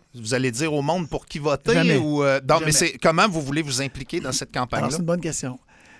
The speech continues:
Speaker 2: Euh, puis je savais que ça ferait sursauter parce que
Speaker 1: Mhm.
Speaker 2: moi, je crois pas aux gens qui disent, euh, « Vous devriez voter. » D'ailleurs, euh,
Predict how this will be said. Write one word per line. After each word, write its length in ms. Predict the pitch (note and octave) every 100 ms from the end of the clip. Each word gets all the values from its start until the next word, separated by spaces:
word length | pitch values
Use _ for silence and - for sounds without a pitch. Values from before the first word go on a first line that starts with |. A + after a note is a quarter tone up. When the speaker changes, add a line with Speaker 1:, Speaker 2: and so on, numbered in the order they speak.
| _
Speaker 2:
Euh, 360 | C3+ B2+ B2 B2+
puis 80 | B2+
je 60 | C#3
savais 200 | C3 D3+
que 40 | D#3+
ça 100 | C3+
ferait 120 | D3
sursauter 460 | C3+ - B2+ A#2 B3+
parce 160 | D3
que 80 | C#3
Speaker 1:
Mhm. 160 | B2 D3+ -
Speaker 2:
moi, 100 | E3
je 60 | -
crois 160 | D3
pas 100 | B2
aux 100 | D3
gens 180 | C3 D3
qui 120 | C3+
disent, 440 | A#2 C3 C#3+ C3+ B2
euh, « 220 | G#2+ G#2+ G#2 G#2 C#3 C#3
Vous 60 |
devriez 300 | A#2+ A#2 B2+
voter. » 260 | A#2 A2+ D#3+
D'ailleurs, 240 | C3 C3 B2
euh, 200 | A2